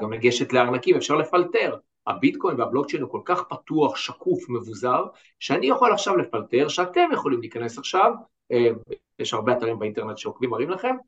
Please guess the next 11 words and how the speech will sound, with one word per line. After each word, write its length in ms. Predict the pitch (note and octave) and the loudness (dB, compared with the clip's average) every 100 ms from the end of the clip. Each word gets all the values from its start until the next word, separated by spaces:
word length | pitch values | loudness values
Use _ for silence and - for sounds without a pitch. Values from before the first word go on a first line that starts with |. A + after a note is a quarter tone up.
| _ _ | _ _
אתם 140 | - A#3+ | 0 2
יכולים 240 | A3+ G#3+ G3+ | 2 0 2
להגיד 280 | F3+ F#3+ F3+ | 2 2 0
לצורך 300 | F3 F3 E3+ | 0 -2 0
העניין, 200 | D3+ C#3 | 0 2
לראות 200 | E3 E3 | 2 -2
עכשיו 260 | - F3 D3+ _ _ _ _ - | -4 -4 -4 _ _ _ _ -2
כמה 380 | F#3+ A3+ A#3 - | 2 4 4 2
ארנקים, 640 | A#2+ A2+ G#2 C3 F3 C#4 | -2 -4 -4 0 0 0
במרכאות, 680 | - G#2 G#2+ F#2 - A#2+ A#2+ | -6 -8 -8 -4 2 4 4
ארנק 300 | G2 G#2+ B2 | 0 -4 -6